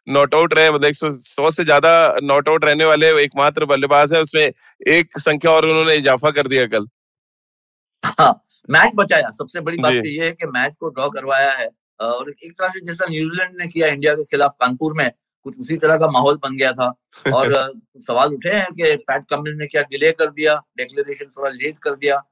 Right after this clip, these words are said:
Speaker 2: पहले करना चाहिए था। ये सब तो ifs and buts है, अगर और मगर की बातें होती रहती है, लेकिन बहुत ही दिलचस्प मैच डेवलप हो गया लास्ट डे पर,
Speaker 1: जी।
Speaker 2: ये कहना होगा।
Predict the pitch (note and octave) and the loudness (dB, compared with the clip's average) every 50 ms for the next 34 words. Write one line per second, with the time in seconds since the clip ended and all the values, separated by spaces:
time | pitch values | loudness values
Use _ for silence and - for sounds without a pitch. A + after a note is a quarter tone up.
0 | _ _ _ - A2+ A#2 B2+ C#3+ - C#3+ C3 C3+ C#3+ C#3 B2+ C3+ C3 C#3 C#3+ C#3 | _ _ _ -4 -2 -2 -2 -2 -4 -4 -6 -6 -6 -6 -6 -4 -2 -2 -2 -2
1 | D3 C#3 C#3+ D3 - D#3+ D#3 - - E3+ E3 D3+ - D#3 D3+ - - E3+ D#3+ D#3 | -2 -4 -4 -4 -4 -6 -8 -6 -2 -2 -2 -2 -2 -6 -10 -8 -4 -4 -4 -2
2 | D3 D3 D3+ - - D#3+ D#3 D3 C#3 C3 B2 B2 C3+ C#3 C#3 C#3+ C#3 C3+ C3 C3 | 0 -2 -2 -2 -2 -2 -2 0 -2 -4 -4 -4 -2 -2 -2 -2 -6 -4 -4 -2
3 | C#3+ D3 C#3 D3 C#3+ C3+ C3 - - C#3+ B2+ A#2+ G#2+ A2 A#2 A2 A2 - - - | -2 -2 -2 -4 -4 -4 -4 -4 -4 -10 -10 -10 -12 -12 -10 -10 -12 -14 -14 -14
4 | A#2 A#2+ B2 _ _ - - - D3+ E3 D#3+ G3 F3+ E3 D#3+ F3 F#3+ F#3+ G3+ F3 | -14 -14 -16 _ _ -20 -12 -8 -6 -6 -4 -2 0 0 2 2 2 0 -2 -2
5 | D3+ - D#3 D3+ D3+ - A3 G#3+ G#3+ - - - D#3 C#3 C3 C#3 C#3+ - B2+ B2+ | 0 0 0 0 2 2 2 2 2 0 -6 -8 -2 0 0 0 0 -2 -2 -2
6 | B2 B2 B2+ B2+ A2+ B2 A#2+ A2+ A2+ A2 G#2 G2 G#2+ G#2+ - G#2+ G#2+ G#2+ A2 G#2 | 0 0 0 -2 -2 -2 -2 -2 0 0 2 0 0 0 -2 -4 -4 -4 -4 -4
7 | G2+ G2+ F#2+ G#2 A2+ - C3+ C#3+ - C3 B2+ B2 A#2 A#2+ G#2+ F2+ - - - | -6 -6 -8 -10 -8 -6 -6 -4 -2 0 0 2 2 0 0 -2 -4 -8 -12